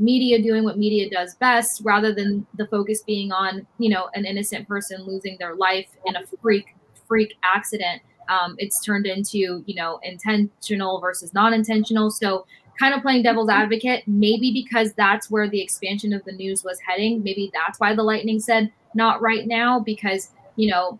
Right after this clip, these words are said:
some people so-, took those honorary moments, uh, that games, uh, leagues were doing or teams were doing and being like, "How can you do this if this person is a, a murderer? If this, if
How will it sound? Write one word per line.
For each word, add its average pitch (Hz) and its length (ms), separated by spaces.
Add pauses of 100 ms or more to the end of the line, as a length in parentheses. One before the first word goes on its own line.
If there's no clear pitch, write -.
(100)
some 226 260
people 220 260
so-, 214 340
took 226 220
those 214 240
honorary 208 540
moments, 214 800
uh, 190 280
that 202 140 (300)
games, 214 300
uh, 208 240
leagues 208 320
were 190 120
doing 220 520 (200)
or 208 120
teams 226 300
were 190 140
doing 208 540
and 185 140 (100)
being 190 220
like, 180 240
"How 208 140
can 214 140
you 196 120
do 202 120
this 196 220 (100)
if 214 280
this 196 160
person 196 380
is 185 160
a, 170 80 (260)
a 190 40
murderer? 196 580
If 208 220 (120)
this, 208 280
if 214 160